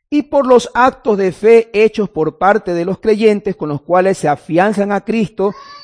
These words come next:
y se apropian de Él y se apropian de su gracia.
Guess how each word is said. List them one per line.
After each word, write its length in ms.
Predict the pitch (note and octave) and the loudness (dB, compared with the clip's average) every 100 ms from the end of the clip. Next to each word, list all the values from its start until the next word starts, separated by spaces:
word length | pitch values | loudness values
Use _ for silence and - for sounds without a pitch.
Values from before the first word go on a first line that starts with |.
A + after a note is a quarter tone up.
| - | -4
y 140 | G#3+ | -4
se 220 | - G3 | 0 4
apropian 920 | E3+ E3 - F#3 C#4+ D4 G3 B3 C4 | 4 4 0 6 6 6 4 2 4
de 320 | A#3+ A3+ A#3+ C#4 | 6 6 8 6
Él 180 | D4+ - _ _ | 4 -4 _ _
y 140 | G#3 F#3+ | -8 0
se 100 | E3 | 0
apropian 720 | D#3+ F3 A3 A3 G#3+ G3+ F3 | 2 2 2 2 0 0 -2
de 140 | D#3+ | -6
su 200 | - D3+ | -4 -6
gracia. 680 | C#3+ C#3 C#3 - A#2 G#2 _ | -4 -4 -4 -6 -12 -14 _